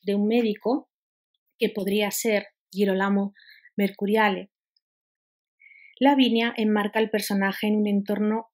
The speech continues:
en consonancia con su rango social, respetando el criterio de decoro. Al fondo,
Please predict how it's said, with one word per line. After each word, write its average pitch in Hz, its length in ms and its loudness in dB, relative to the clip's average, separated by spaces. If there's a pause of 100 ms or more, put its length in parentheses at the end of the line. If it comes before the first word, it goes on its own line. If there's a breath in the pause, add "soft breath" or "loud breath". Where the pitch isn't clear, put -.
(140)
en 202 180 -2
consonancia 202 680 -2
con 190 160 -4
su 202 160 -6
rango 190 280 -4
social, 185 500 -6 (420 loud breath)
respetando 226 520 2
el 269 120 4
criterio 226 440 0
de 208 120 -2
decoro. 185 480 -4 (840)
Al 208 160 0
fondo, 285 500 4